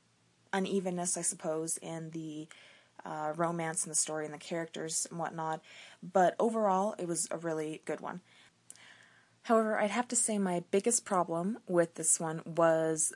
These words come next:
the tr-, the use of the whole, uh, she's temporarily blind, and then that's suddenly fixed, and okay, moving on,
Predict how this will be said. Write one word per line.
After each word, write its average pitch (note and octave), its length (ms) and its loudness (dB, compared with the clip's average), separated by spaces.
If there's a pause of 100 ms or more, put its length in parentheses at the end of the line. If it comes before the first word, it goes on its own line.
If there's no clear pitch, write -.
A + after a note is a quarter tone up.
the E3 440 -2
tr-, - 220 -4 (1200)
the F3+ 100 2
use G#3+ 400 4
of E3+ 180 0
the F3 100 0
whole, D#3+ 500 2 (580)
uh, D3+ 520 -6 (500)
she's - 320 2
temporarily D#3+ 600 0
blind, G#3+ 720 0
and D#3+ 440 -2
then D#3+ 300 -4
that's A3+ 260 0
suddenly A#3 300 0
fixed, C#4+ 560 -2
and G#3+ 320 2
okay, D4+ 500 2
moving C4+ 320 0
on, A#3+ 300 0